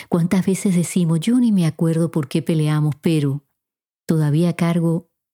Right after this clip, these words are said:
ese dolor que me hiciste sentir cuando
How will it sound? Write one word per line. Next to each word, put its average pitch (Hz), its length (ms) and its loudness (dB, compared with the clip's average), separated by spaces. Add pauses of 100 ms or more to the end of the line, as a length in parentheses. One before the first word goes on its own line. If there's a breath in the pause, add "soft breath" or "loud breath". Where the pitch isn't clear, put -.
ese 170 320 0
dolor 147 580 0 (600)
que 175 140 2
me 151 100 2
hiciste 175 480 -2
sentir 170 720 -2
cuando 202 640 0